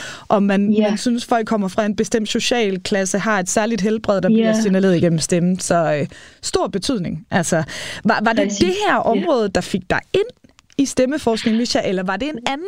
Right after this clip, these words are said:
Speaker 1: vej i virkeligheden, hvor interessen blev drevet?
Speaker 2: Det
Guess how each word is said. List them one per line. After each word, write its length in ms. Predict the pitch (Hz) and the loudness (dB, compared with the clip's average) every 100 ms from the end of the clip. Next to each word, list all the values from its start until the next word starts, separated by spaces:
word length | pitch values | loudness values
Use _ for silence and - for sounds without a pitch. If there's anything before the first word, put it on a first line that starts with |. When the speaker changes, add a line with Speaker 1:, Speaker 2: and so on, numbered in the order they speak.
| 415 | -4
Speaker 1:
vej 220 | 285 302 - | -4 -4 -4
i 80 | 262 | -4
virkeligheden, 540 | 277 294 247 233 190 | -2 -2 0 0 0
hvor 140 | 180 220 | 0 0
interessen 760 | 208 185 214 254 - 214 175 - | -2 -2 -2 -2 -2 -2 -2 0
blev 180 | 233 220 | 0 2
drevet? 320 | 208 220 254 _ - 214 - | 2 2 0 _ -6 -4 -2
Speaker 2:
Det 100 | 196 | 0